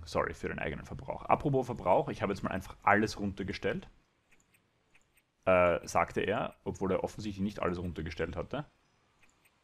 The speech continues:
Okay, scheinbar habe ich beschlossen, hier alles mal so zu lassen. Wie war's bei diesen beiden? Ich dachte mir, dass ich am Ende noch alles runtergestellt habe. Okay, das ist auf Minimum und das ist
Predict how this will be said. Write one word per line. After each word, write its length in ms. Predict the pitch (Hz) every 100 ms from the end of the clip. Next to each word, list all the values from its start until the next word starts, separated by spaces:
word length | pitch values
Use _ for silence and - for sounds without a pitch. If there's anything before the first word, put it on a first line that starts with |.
| _ _ _ _ _ _
Okay, 240 | - 107 139
scheinbar 240 | 131 117
habe 120 | 117
ich 220 | 123 - -
beschlossen, 400 | - 113 - 101
hier 240 | 107 -
alles 160 | 98 92
mal 160 | 95
so 80 | 92
zu 140 | 87
lassen. 320 | 92 82 - 82
Wie 60 |
war's 120 | - -
bei 100 | 110
diesen 280 | 95 104
beiden? 240 | 110 110 160
Ich 80 | -
dachte 220 | 98 110
mir, 40 |
dass 140 | 104 92
ich 80 |
am 80 | 95
Ende 180 | 95 92
noch 160 | 87 -
alles 320 | 92 95 92
runtergestellt 560 | 98 87 85 87 90 85
habe. 160 | 85 - _ _ _ _ _ _ _ _
Okay, 280 | - 117 135
das 160 | 101
ist 120 | 92
auf 120 | - 92
Minimum 640 | 104 143 139 135 131 131
und 280 | 101 98 98
das 300 | 92 98 -
ist 800 | 92 90 90 87 - - -